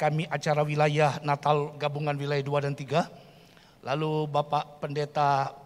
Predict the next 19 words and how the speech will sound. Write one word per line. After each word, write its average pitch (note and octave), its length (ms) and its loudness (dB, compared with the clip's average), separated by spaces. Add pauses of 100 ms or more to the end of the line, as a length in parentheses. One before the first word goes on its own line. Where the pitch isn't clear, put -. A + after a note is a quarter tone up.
(120)
eh, C#3 340 0
Agus C#3+ 240 -6
Sur-, - 380 -6
eh, C3+ 340 2
Suryanto D3 640 -2 (560)
melayani D3 400 0
kami C3+ 260 -2
dan D3 80 -4
saya A3+ 240 0
sangat F#3+ 240 2
diberkati. - 720 -6 (500)
Lalu, G#3+ 480 0 (400)
eh, F#3 440 6 (520)
akhirnya G#3+ 320 -2
saya G3+ 320 0
juga G3+ 240 -2
melangkah G#3 400 0
dengan F3 240 -4
iman. D3 240 -8